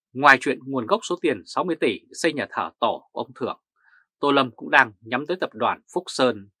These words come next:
là tập đoàn đã nhận được rất nhiều ưu ái từ ông Thưởng khi còn làm bí thư tỉnh ủy Quảng Ngãi. Chủ tịch Ủy ban Nhân dân tỉnh cùng thời ông Võ Văn Thưởng là bí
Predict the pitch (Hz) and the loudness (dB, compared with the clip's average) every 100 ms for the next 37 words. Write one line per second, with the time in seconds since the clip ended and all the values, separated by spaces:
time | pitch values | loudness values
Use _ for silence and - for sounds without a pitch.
0 | _ _ _ 123 156 - 139 131 95 - | _ _ _ -2 -2 2 4 4 0 -12
1 | 160 143 107 - 214 - 131 107 87 135 | -10 -10 -12 -4 -4 -2 -2 -2 -4 -2
2 | 123 107 180 _ _ 139 104 - 131 127 | 0 -2 -4 _ _ -6 -4 -8 -10 -4
3 | 101 - _ _ _ _ _ - 202 123 | -6 -6 _ _ _ _ _ -6 0 2
4 | 120 107 - 127 175 190 160 - 110 92 | 2 0 -4 -2 0 0 -2 -2 -6 -8
5 | - _ - 104 - 104 123 139 _ _ | -12 _ -2 -2 -2 -4 -4 -6 _ _
6 | _ _ _ _ _ _ _ _ - 147 | _ _ _ _ _ _ _ _ -6 -2
7 | 143 123 160 170 165 165 143 _ - 135 | -2 0 -2 -2 -2 -4 -6 _ -4 -4
8 | 90 _ 123 113 127 120 151 156 185 160 | -4 _ -8 -2 -2 -2 -6 -4 -4 -2
9 | 151 117 - _ _ - 120 135 | -2 -2 -4 _ _ -6 -4 -2